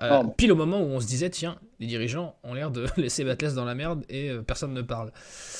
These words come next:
Speaker 1: On,
Speaker 2: Euh,
Speaker 1: on a un directeur, euh, on a un, alors je sais pas comment l'appeler, un directeur général ou je ne sais quoi, qui est, qui ne, ne parle jamais. La dernière fois qu'il a parlé, c'est pour dire, « On joue la montée, les gars. »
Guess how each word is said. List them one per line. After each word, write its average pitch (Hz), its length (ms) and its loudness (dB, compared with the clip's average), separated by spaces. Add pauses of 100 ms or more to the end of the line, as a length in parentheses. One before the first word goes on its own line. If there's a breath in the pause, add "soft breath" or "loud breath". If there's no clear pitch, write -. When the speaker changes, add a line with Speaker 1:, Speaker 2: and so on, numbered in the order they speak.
(220 loud breath)
Speaker 1:
On, 139 80 4 (240)
Speaker 2:
Euh, 170 60 10
Speaker 1:
on 165 160 12
a 180 80 12
un 170 100 12
directeur, 190 720 12
euh, 120 60 6 (760)
on 143 120 6
a 156 80 10
un, 143 240 6
alors 127 160 2
je - 60 -16
sais 127 100 -4
pas 131 100 2
comment 135 180 2
l'appeler, 135 360 4
un 117 160 0
directeur 123 440 2
général 127 520 8
ou 123 60 2
je 117 80 -4
ne 117 80 -6
sais 123 120 -4
quoi, 151 220 6 (460 loud breath)
qui 170 220 10
est, 180 300 12
qui 165 220 4
ne, 147 320 8
ne 143 140 8
parle 185 420 10
jamais. 147 340 10
La 123 100 2
dernière 151 220 10
fois 165 100 6
qu'il 160 180 6
a 143 60 12
parlé, 151 300 10
c'est 151 140 0
pour 139 180 0
dire, « 160 180 8 (100)
On 131 80 0
joue 151 120 2
la 160 100 8
montée, 160 300 4
les 147 100 6
gars. » 131 280 6